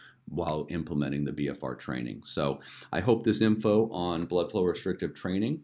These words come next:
and why it works, how it works, and some parameters to think about if you do use it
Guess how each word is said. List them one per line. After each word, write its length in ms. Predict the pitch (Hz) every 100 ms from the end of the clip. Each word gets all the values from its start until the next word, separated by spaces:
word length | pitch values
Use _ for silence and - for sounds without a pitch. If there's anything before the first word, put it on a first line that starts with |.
| _ -
and 460 | 82 80 80 80 76
why 240 | 78 101
it 100 | 104
works, 380 | 113 127 127 -
how 200 | 87 107
it 100 | 65
works, 440 | 110 117 117 - -
and 220 | 85 82
some 220 | - 87
parameters 480 | 78 90 95 95 87
to 80 | 80
think 220 | - 92
about 240 | 92 90 85
if 120 | -
you 100 | 73
do 200 | 80 85
use 320 | 78 95 107
it 160 | 139